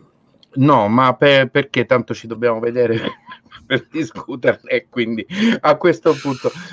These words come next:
facciamo, combiniamo qualcosa. Allora, noi stiamo per lanciare la puntata del prossimo giovedì quattro marzo, eh, sarà una puntata tonda tonda per noi, sarà la quarantesima puntata,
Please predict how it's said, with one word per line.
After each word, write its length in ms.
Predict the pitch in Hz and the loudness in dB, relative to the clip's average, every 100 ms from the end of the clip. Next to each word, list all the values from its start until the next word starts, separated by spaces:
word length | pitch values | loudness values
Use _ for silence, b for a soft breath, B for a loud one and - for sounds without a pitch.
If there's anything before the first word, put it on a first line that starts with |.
| 190 | -2
facciamo, 540 | - 147 - 151 139 127 | 0 2 2 2 2 0
combiniamo 580 | 143 143 139 139 135 | 0 2 2 2 2
qualcosa. 540 | 131 147 - 143 123 208 | 4 2 4 2 4 4
Allora, 320 | 202 151 135 | 6 4 4
noi 260 | 147 226 165 | 2 0 0
stiamo 380 | - 202 156 | 0 2 4
per 180 | 139 196 | 4 4
lanciare 640 | 170 170 165 175 120 113 | 4 2 2 2 4 4
la 100 | 139 | 2
puntata 420 | 143 139 135 170 131 | 2 0 0 2 4
del 180 | 120 | 2
prossimo 440 | 117 196 - 160 143 | 2 -4 -2 -4 -2
giovedì 520 | 135 147 143 180 214 | 0 -2 -2 -6 -2
quattro 340 | 147 135 135 | 0 0 0
marzo, 480 | 123 104 - - 208 220 B B - | -4 -4 -8 -2 -2 -2 B B -2
eh, 240 | 135 131 | 2 2
sarà 320 | 170 233 151 | 4 4 4
una 480 | 127 131 131 127 127 | 4 2 2 2 0
puntata 460 | 135 156 226 226 139 | 0 -2 0 2 0
tonda 320 | 196 196 147 | 0 0 2
tonda 420 | - 147 117 113 | 4 2 2 -2
per 160 | 110 113 | -2 -4
noi, 360 | 117 110 107 | -4 -6 -8
sarà 200 | 117 123 | -6 -4
la 140 | 101 104 | -2 -2
quarantesima 880 | - 147 170 160 156 196 - 143 123 | 2 4 4 2 0 -2 0 0 0
puntata, 640 | 156 170 - 202 233 240 | -2 -2 2 2 2 -2